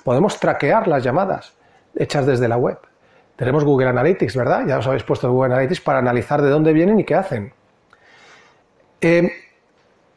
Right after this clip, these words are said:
realmente nuestra web no es, eh, transformar, no es conseguir una venta, es el interés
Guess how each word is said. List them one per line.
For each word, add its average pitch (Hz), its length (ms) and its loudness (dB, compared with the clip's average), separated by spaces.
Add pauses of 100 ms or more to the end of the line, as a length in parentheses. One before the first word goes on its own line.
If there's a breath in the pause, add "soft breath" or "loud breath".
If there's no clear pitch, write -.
(1080)
realmente 202 560 4
nuestra 151 640 2
web 170 380 2 (360)
no 160 320 4
es, - 440 -6 (140)
eh, 139 200 0
transformar, 147 880 0 (1120)
no 151 180 4
es 170 80 2
conseguir 151 300 0
una 135 140 2
venta, 131 340 2
es - 400 -6 (960)
el 135 140 2
interés 143 640 0